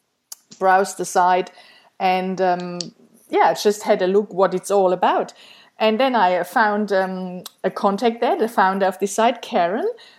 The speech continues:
Venable, and, uh, I thought I'll email her and see if she's interested in having a chat with me. And unf-, uh, fortunately, she was. So, um, she's here with me, um,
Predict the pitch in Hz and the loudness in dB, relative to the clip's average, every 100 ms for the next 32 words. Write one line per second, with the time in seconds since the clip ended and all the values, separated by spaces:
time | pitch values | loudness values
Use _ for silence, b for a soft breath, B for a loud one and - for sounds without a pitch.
0 | B 175 180 202 226 359 - - 220 220 | B -2 0 0 0 0 -2 0 2 2
1 | 226 226 170 233 392 381 269 214 214 220 | 2 4 4 2 0 2 2 2 0 2
2 | 214 247 214 190 202 - 202 196 - 196 | 0 2 2 2 -2 0 2 2 0 -6
3 | 196 190 185 190 - 185 180 - 214 214 | -4 -6 -6 -8 -4 -6 -2 0 2 0
4 | 208 _ - 202 190 247 - 214 202 180 | -4 _ -4 -2 0 -4 0 0 0 -6
5 | - 180 165 147 B B B B 185 170 | -6 -6 -8 -10 B B B B 0 0
6 | - - _ b b 175 160 - 185 175 | -6 -12 _ b b -2 0 2 4 4
7 | 202 196 208 208 440 - 208 180 214 453 | 0 0 -2 -2 -2 -4 -4 0 0 -2
8 | - 214 202 202 196 196 - 240 233 262 | -2 0 2 2 0 -2 -4 -4 -4 -2
9 | 214 196 196 214 208 208 - 190 180 180 | -2 0 -2 -2 0 0 0 0 -2 -4
10 | 180 | -14